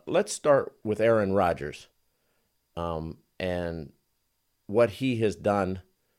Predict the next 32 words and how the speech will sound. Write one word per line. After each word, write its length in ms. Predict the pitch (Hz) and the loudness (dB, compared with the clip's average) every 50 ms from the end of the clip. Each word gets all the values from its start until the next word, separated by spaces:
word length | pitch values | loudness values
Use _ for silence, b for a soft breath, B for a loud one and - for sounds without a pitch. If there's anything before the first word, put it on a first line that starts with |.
| _ _ - - | _ _ -14 -10
i-, 140 | - 85 - - | -10 -8 -8 -8
in 100 | 92 87 | -10 -6
putting 280 | - - 113 107 98 | -2 -2 0 0 0
himself 540 | 95 101 98 90 - - 107 104 92 - - | -2 -2 -4 -4 -2 0 2 2 2 0 -2
in 80 | 85 82 | -6 -8
the 40 | |
position 460 | 82 - 82 87 98 90 - 82 85 82 | -8 -6 -4 -2 -2 -2 -4 -6 -6 -6
of 120 | 76 73 | -6 -4
not 220 | 90 92 95 - | -2 -2 -2 -2
being 180 | - 101 92 92 | -2 -2 0 2
able 200 | 92 92 92 87 | 2 0 0 -2
to 60 | - | -6
play 500 | - - - 117 113 110 107 104 104 104 - _ _ _ _ _ _ _ _ | -8 -4 0 2 4 4 4 2 0 -6 -12 _ _ _ _ _ _ _ _
because 320 | - - - 95 87 - 82 | -18 -8 -6 -4 -4 -4 -4
of 160 | 78 71 - - - | -6 -6 -8 -10 -14
the 100 | - - | -14 -4
covid 440 | - 104 98 92 82 85 69 - | 0 2 2 2 2 -2 -6 -4
protocols 560 | - 113 113 107 104 - - 101 98 98 92 - | 0 2 2 2 0 0 2 2 2 2 0 -2
coming 260 | - 87 85 82 71 | -6 -6 -6 -6 -2
down, 400 | 67 92 92 92 95 95 95 92 - _ _ _ _ _ _ _ - | 0 0 0 2 0 -2 -4 -6 -10 _ _ _ _ _ _ _ -8
uh, 200 | - 82 82 78 - - - | -4 -4 -2 -2 -4 -6 -6
with 380 | - 95 110 107 - - _ | -4 -2 -2 -2 -4 -8 _
the 80 | - 95 | -12 -10
coronavirus, 880 | - - 104 101 101 104 98 90 92 101 101 104 101 98 98 - - - _ _ _ _ _ _ _ _ _ _ - | -6 -2 0 0 2 2 2 2 4 4 6 6 4 2 0 -2 -8 -18 _ _ _ _ _ _ _ _ _ _ -12
uh, 300 | - 80 80 76 76 71 - - | -8 -8 -6 -6 -6 -8 -10 -10
and 220 | - 85 82 82 90 | -8 -6 -6 -4 -4
missing 360 | 101 98 - - 90 85 85 | -4 -4 -4 -4 -6 -4 -4
at 140 | 80 - - | -6 -4 -2
least, 500 | 110 131 135 120 95 - - - - - _ _ _ _ _ _ _ - | 0 0 0 0 -2 -6 -10 -16 -20 -20 _ _ _ _ _ _ _ -8
uh, 360 | 82 82 85 82 80 80 - - _ - | -4 -2 -2 -2 -2 -2 -4 -6 _ -14
the 120 | - 85 | -12 -10
game 440 | 71 73 98 95 92 90 90 90 | -6 -2 0 0 0 0 -2 -4